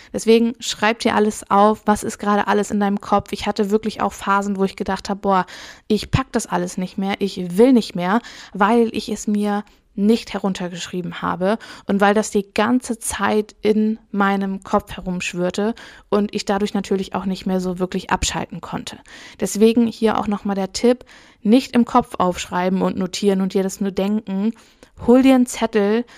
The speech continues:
hol dir deinen Kalender, was auch immer und fang an, eine Quartalsplanung oder eine Monatsplanung zu machen, breche es auf die Wochen herunter und dann, ja, tu das.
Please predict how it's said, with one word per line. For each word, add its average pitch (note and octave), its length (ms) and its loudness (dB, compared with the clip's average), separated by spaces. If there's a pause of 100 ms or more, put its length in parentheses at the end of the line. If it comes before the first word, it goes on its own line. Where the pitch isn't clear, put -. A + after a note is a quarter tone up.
(380)
hol B3+ 160 8
dir A#3+ 380 4 (380)
deinen G#3+ 560 2
Kalender, G#3+ 600 4
was A3 180 2
auch G#3+ 240 -6
immer G3 420 0 (640)
und G3+ 300 4 (320)
fang A#3 400 0
an, G#3+ 360 0 (460)
eine G3+ 100 0
Quartalsplanung G#3 800 0
oder G3 140 -2
eine F#3 120 0
Monatsplanung G#3 720 0
zu - 120 -8
machen, G3+ 400 -6 (260)
breche A3 320 0
es A3+ 80 -2
auf G#3+ 140 -2
die G#3 120 -2
Wochen G#3 220 0
herunter G3+ 640 0 (280)
und G3 220 0
dann, G3 300 2 (600)
ja, G#3+ 280 0 (340)
tu C4 220 6
das. G#3 360 2